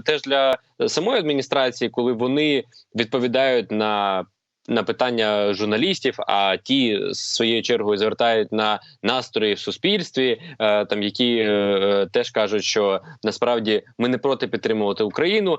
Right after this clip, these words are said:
але ось нібито ми не можемо робити одночасно те саме,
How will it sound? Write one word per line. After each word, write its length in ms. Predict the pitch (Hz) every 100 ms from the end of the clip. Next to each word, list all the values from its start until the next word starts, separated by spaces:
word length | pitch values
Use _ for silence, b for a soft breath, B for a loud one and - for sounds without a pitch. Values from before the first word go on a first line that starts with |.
| B -
але 280 | 120 139
ось 200 | 147 135
нібито 360 | 151 143 131 123
ми 100 | 123
не 120 | 127
можемо 420 | 165 170 131 120
робити 440 | 117 107 117 113 110
одночасно 880 | 107 107 113 107 110 120 113 110 95
те 160 | 107
саме, 460 | - 117 110 104